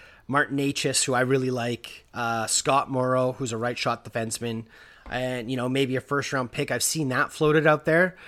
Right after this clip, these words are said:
I would take that deal in a heartbeat because I really like Martin Necas. I think he's a really good, he, I think he had the fastest clock speed throughout the entire year last year. I think it was twenty-three kilometers an hour. The guy is an absolute burner,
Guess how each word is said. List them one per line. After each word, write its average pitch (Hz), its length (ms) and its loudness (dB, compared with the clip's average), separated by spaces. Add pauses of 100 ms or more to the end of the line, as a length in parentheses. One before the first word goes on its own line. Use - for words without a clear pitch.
(180)
I 147 180 8
would 160 180 4
take 147 260 -2
that 143 200 2
deal 139 240 0
in 127 120 0
a 117 60 -2
heartbeat 139 420 -2
because 123 340 -6
I 123 140 0
really 123 280 -2
like 127 220 -4
Martin 117 300 -4
Necas. 120 380 -4
I 113 60 -2
think 110 220 -10
he's 117 240 -8
a 107 80 -6
really 120 300 -4
good, 117 340 -6 (200)
he, 143 140 -2
I - 120 -4
think 165 200 0
he 214 120 0
had 151 400 6
the 139 120 4
fastest 147 960 0 (300)
clock 139 460 -2
speed 143 520 -2
throughout 131 260 -4
the 113 100 -10
entire 139 520 -2
year 123 260 -2
last 131 340 -4
year. 160 80 0
I 127 40 -4
think 131 100 -6
it - 20 -2
was 123 140 -4 (240)
twenty-three 143 460 -2
kilometers 127 560 -4
an 120 60 -2
hour. 123 260 0
The 127 140 -8
guy 127 240 2
is 123 140 0
an 120 120 -8
absolute 127 540 -4
burner, 131 360 0